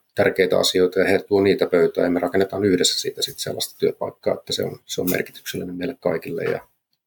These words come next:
luodaan se arvopohja sinne, ja luodaan sitä arvostavaa johtajuutta, ja se tuo meille sitten sen kasvun.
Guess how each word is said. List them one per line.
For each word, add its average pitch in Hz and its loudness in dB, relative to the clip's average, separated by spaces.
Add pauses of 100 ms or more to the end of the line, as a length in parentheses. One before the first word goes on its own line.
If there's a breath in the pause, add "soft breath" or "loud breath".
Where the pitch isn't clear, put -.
(180)
luodaan 90 4
se - 0 (180)
arvopohja 120 2
sinne, 107 2
ja 107 4
luodaan 104 4
sitä - -4
arvostavaa 95 0
johtajuutta, 92 -2
ja - 2
se - 2
tuo 82 2
meille 78 0
sitten - -4
sen - -6
kasvun. - -6